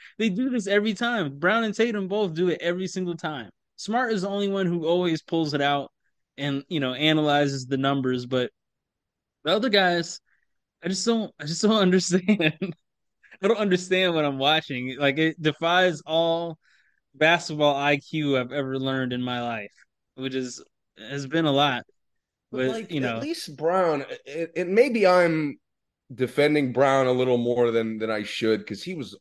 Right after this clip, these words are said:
Speaker 2: awful. I'm not, like,
Speaker 1: <laughs>
Speaker 2: excusing his play.
Speaker 1: Yeah.
Speaker 2: Uh, but to me,
Speaker 1: Yeah.
Speaker 2: like, Brown has shown chemistry with the other players.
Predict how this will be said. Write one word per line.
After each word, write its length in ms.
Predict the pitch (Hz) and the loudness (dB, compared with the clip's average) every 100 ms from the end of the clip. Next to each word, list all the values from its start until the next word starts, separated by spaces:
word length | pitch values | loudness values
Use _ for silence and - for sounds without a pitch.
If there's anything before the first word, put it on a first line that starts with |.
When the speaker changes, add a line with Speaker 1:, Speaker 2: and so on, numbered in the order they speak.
| _ | _
Speaker 2:
awful. 540 | - - - 101 95 101 | -8 -6 -4 2 2 2
I'm 140 | 117 | -4
not, 300 | 139 113 101 | -2 -2 -2
like, 260 | 95 87 - _ - | -4 -6 -10 _ -12
Speaker 1:
<laughs> 240 | 175 - | -12 -10
Speaker 2:
excusing 600 | 107 - - 110 101 101 | -10 -10 -4 -4 -2 -4
his 220 | 92 92 | -4 -6
play. 480 | - - 92 87 85 - _ _ _ _ _ _ _ | -8 0 2 2 -2 -6 _ _ _ _ _ _ _
Speaker 1:
Yeah. 80 | 165 170 | -2 2
Speaker 2:
Uh, 300 | 156 - - 185 180 _ _ _ _ _ _ - | 2 0 -2 -4 -4 _ _ _ _ _ _ -4
but 220 | 156 175 | -2 0
to 140 | - | 2
me, 200 | 202 294 | 2 2
Speaker 1:
Yeah. 60 | 247 | 6
Speaker 2:
like, 300 | 202 - 120 | 4 4 -6
Brown 560 | 131 165 254 311 233 196 | 0 4 8 8 8 6
has 240 | 165 165 - | 2 2 2
shown 840 | - - 180 208 170 147 127 - _ _ _ | -4 2 6 8 6 6 2 0 _ _ _
chemistry 720 | - - 185 208 190 - 151 143 | -14 -2 2 4 4 4 2 4
with 200 | 135 139 | 2 -2
the 220 | 127 185 | -2 2
other 200 | 175 123 | 4 2
players. 960 | - - 139 160 107 78 - - - | -2 -2 2 4 4 2 -10 -14 -16